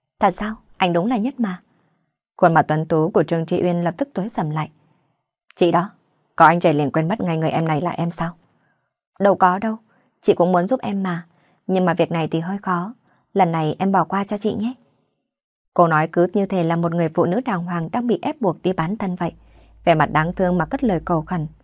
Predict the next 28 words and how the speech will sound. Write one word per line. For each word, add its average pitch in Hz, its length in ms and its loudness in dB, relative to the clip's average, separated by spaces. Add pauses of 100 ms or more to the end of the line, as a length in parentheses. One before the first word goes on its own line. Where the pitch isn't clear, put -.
(720)
"Không 185 160 2
phải 170 140 4
em 170 160 0
có 190 100 2
một 202 120 2
tác 202 180 -4
giả 165 180 -2
có 170 140 -2
tính 175 280 -4
hay 220 260 -6
sao? 202 160 -6 (720)
Sau 185 120 4
này 160 200 2
chị 151 160 -2
sẽ - 160 -2
giúp 240 160 -2
em... 180 340 -2 (1500)
Đi 196 140 6
dục 190 160 0
bàn 165 200 -2
thảo, 175 280 -4 (160)
ép - 160 2
bàn 170 180 -2
thảo 170 200 0
rồi 175 140 0
đuổi 180 120 2
bàn 165 220 -2
thảo. 170 220 -2